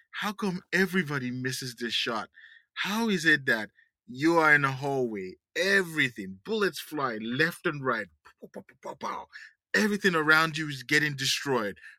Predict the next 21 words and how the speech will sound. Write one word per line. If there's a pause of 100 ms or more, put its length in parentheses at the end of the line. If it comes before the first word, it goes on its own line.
(120)
but
you
don't
get
destroyed?" (540)
They
didn't
hit
one (140)
target (160)
until
the (220)
very
end, (320)
where
Morpheus (280)
was
running
towards
the
helicopter.